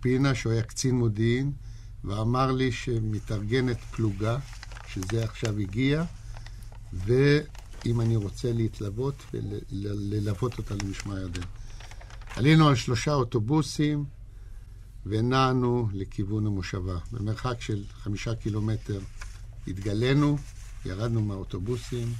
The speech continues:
והתחלנו לנוע ברגל. הצלחנו להיכנס למושבה עם חשיכה, אבל את עיקר הפעולה,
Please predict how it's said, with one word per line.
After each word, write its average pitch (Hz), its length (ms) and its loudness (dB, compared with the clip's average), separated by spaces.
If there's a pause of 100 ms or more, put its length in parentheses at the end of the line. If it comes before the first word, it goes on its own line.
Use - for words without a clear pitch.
והתחלנו 104 600 -4
לנוע 92 400 -4
ברגל. 85 400 -8 (1600)
הצלחנו 170 880 6 (300)
להיכנס 131 920 2
למושבה 110 800 -2 (680)
עם 127 300 2
חשיכה, 113 720 -6 (1000)
אבל 147 500 4 (1000)
את 113 160 -2
עיקר 160 340 2
הפעולה, 131 540 -2